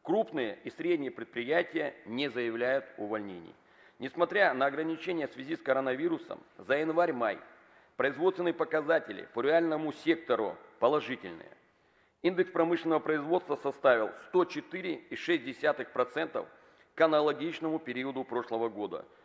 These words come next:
Грузооборот составил сто семь и девять процентов, тоже к аналогичному периоду. В сельхозорганизациях и фермерских хозяйствах края завершен сев ранних зерновых культур,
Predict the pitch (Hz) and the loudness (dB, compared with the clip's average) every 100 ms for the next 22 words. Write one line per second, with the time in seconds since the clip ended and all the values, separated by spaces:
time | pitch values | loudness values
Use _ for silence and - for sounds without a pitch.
0 | _ 110 139 147 139 135 139 165 - 127 | _ -6 -2 2 2 4 4 2 -2 -6
1 | - 104 92 - 127 120 139 160 - 117 | 0 0 0 -2 -4 -4 -4 -4 -6 -12
2 | 110 127 120 - 107 - 101 - 80 - | -6 -6 -4 -6 -8 -6 -8 -6 -10 -12
3 | _ _ _ - 147 139 110 113 104 101 | _ _ _ -6 -4 -4 -4 -4 -4 -6
4 | 107 104 101 98 - _ _ - 110 107 | -10 -8 -6 -8 -12 _ _ -8 -4 -4
5 | 90 - - _ _ _ _ _ _ - | -4 -10 -18 _ _ _ _ _ _ -8
6 | 151 202 202 175 160 165 147 160 160 117 | -2 0 0 0 0 -2 2 2 2 -4
7 | 104 120 139 175 160 - 139 139 135 151 | -6 -8 -2 -2 -2 -6 -4 -4 -2 -4
8 | 151 120 - 151 151 92 101 135 143 - | -4 -6 0 4 4 2 -2 -4 -4 -4
9 | 165 - 156 135 156 139 107 120 117 139 | -4 -2 -2 2 0 0 -6 -8 -4 -4
10 | 156 - 117 123 143 | -4 -10 -10 -8 -8